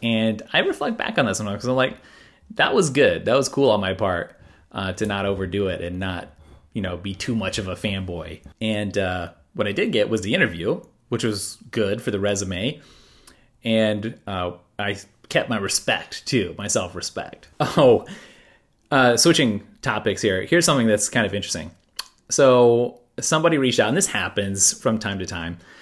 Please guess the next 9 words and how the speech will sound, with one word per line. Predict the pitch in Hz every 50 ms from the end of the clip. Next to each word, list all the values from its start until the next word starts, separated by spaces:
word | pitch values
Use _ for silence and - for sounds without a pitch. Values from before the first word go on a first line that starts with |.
| - -
Somebody | - - 170 165 160 147
reached | 135 135 127 110 101 117
out | 104 101 98 98 - - -
in | 127 120
an | 139 160
email, | 131 113 107 107 104 101 98 104 107 - - _ _ _ _
cold | - - 107 117 127 120
email, | 113 98 92 90 87 87 90 87 - - _ _ _ _ _ -
with | - 110 110 107 104 - -